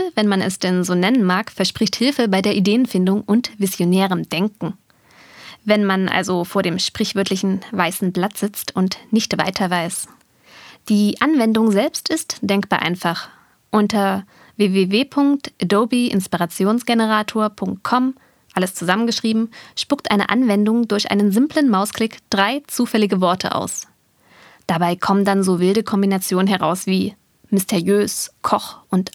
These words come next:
Albumcover oder abenteuerlustig, Florist, Magazintitel.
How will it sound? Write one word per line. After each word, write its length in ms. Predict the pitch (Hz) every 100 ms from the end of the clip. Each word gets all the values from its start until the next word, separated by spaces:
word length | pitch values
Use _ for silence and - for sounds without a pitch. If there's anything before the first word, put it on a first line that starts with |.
| -
Albumcover 720 | 190 202 202 190 165 165 196 _ _ -
oder 380 | - 202 180 - _ _ _ - - _ _
abenteuerlustig, 1000 | 185 185 226 - 180 180 175 - 180 - -
Florist, 760 | - 202 196 202 254 - - - -
Magazintitel. 960 | 190 190 190 - 285 294 - - 175